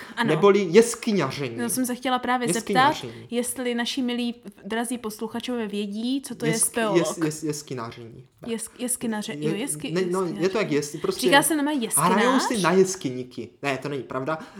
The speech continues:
Speaker 2: Eh, jsou to
Speaker 1: Počkej, no,
Speaker 2: prostě
Speaker 1: ne.
Speaker 2: jeskyňáři.
Speaker 1: No, to je otázka.
Speaker 2: No.
Speaker 1: Je to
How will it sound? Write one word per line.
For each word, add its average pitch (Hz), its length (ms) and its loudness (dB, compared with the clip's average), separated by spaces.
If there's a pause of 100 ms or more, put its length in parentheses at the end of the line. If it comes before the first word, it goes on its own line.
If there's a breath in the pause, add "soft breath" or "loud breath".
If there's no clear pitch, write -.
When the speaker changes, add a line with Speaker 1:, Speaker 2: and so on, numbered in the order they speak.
Speaker 2:
Eh, 135 140 -2
jsou - 0 -
to - 80 -2
Speaker 1:
Počkej, 226 300 6
no, 240 100 4
Speaker 2:
prostě 196 200 4
Speaker 1:
ne. 277 60 4
Speaker 2:
jeskyňáři. 165 920 2
Speaker 1:
No, 294 200 4
to 320 100 0
je 302 60 2
otázka. 311 400 0
Speaker 2:
No. 202 60 0
Speaker 1:
Je 208 40 -4
to 196 140 -6